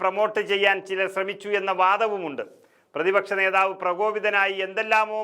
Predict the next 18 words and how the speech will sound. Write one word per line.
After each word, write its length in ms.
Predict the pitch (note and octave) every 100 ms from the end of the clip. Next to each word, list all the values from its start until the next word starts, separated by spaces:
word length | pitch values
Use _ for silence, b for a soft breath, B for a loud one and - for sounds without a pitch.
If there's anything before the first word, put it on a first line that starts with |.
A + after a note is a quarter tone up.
| G#3+
പറഞ്ഞ് 260 | F#3 G3 F#3+
വിളിച്ചു 240 | F#3 F#3+ G3
പറയുന്നു. 320 | F3+ D#3 C3 - _ b b b
മുതിർന്ന 320 | C#3+ F3 F#3+ F#3+ F#3+
നേതാക്കളുടെ 520 | F#3+ F#3+ F#3+ F#3 F#3+
വരെ 140 | F#3+ F#3 F3+
അഭിപ്രായം 520 | F#3+ F#3+ G3 F#3+ F3 F3+
കേട്ട് 200 | F#3 F3+
പ്രതികരിക്കണമായിരുന്നു" 1000 | F3 F#3+ G3+ G3 G3+ F#3 F3+ F3+ E3+ F3+ F3
എന്നും 200 | E3+ E3+ D#3+ b b b D3+
ഉപദേശിക്കുകയാണ് 880 | D#3 G3+ A3 G#3 G#3 F#3 F3 E3 D#3 D3
മുഖ്യമന്ത്രി. 420 | E3 D3 C3 C3 - _ _ _ _ - C#3
രാഷ്ട്രീയത്തിനും 680 | - - F#3+ G3+ G3+ G3 G3+ E3+
പൊതുപ്രവർത്തനത്തിനും 920 | F3+ G3+ G3+ G3+ - G3 G3 G3+ G3+ F#3+
അപമാനമുണ്ടാക്കുന്നവരെ 1160 | F3+ G3 A3 A3+ A3 G#3 G#3 G3+ G3+ F#3+ F#3+ G3 F#3+
സംരക്ഷിക്കുന്ന 640 | F3+ F#3 F#3 F#3+ F#3+ F#3 F3+ F3+
രീതി 300 | F#3+ G3 F3+ - b b - E3
ഉണ്ടാകില്ല 600 | G#3 B3+ C4 B3+ A#3